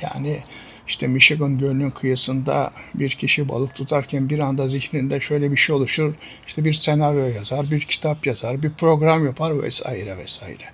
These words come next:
Bana der "İlham geldi." Bu Kanada'da da olabilir, efendime söyleyeyim, Libya'da da olabilir, Suriye'de de olabilir, Macaristan'da da olabilir. Hiçbir önemi yoktur.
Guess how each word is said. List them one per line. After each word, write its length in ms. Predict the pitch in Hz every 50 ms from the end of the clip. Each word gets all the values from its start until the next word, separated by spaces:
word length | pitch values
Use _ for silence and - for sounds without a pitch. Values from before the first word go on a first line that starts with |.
| - - - - - - - -
Bana 240 | 170 175 185 175 175
der 80 | 185
"İlham 600 | 175 175 175 175 - - - 170 160 156 143 123
geldi." 380 | 107 - 101 90 95 120 - - - - - - - - - - - - - - - - - - - - - - - - - - - - - - - - - - - - - -
Bu 100 | 185 156
Kanada'da 680 | - - 147 139 139 143 147 147 139 127 120 113 113
da 60 | 120
olabilir, 800 | 101 104 110 101 98 - 90 101 113 147 165 165 160 156 156 - - - - - - - - -
efendime 580 | - - - - - - 95 107 117 107 104 -
söyleyeyim, 280 | - - 127 139 147
Libya'da 500 | 170 170 156 143 156 143 135 143 143 139
da 60 | 135
olabilir, 600 | 113 117 104 104 107 110 - - - - - 156
Suriye'de 680 | 156 - - - 160 151 147 151 143 143 143 143 147 139
de 60 | 139
olabilir, 680 | 127 123 113 107 98 101 95 101 107 110 135 151 156 156 - - - - -
Macaristan'da 840 | 196 208 190 208 196 180 185 - - - 180 160 156 151 147 139
da 60 | 131 123
olabilir. 380 | 117 110 104 135 139 - - -
Hiçbir 360 | 226 220 - - - 214 190
önemi 360 | 175 156 135 127 120 113 117
yoktur. 320 | 104 98 - - - -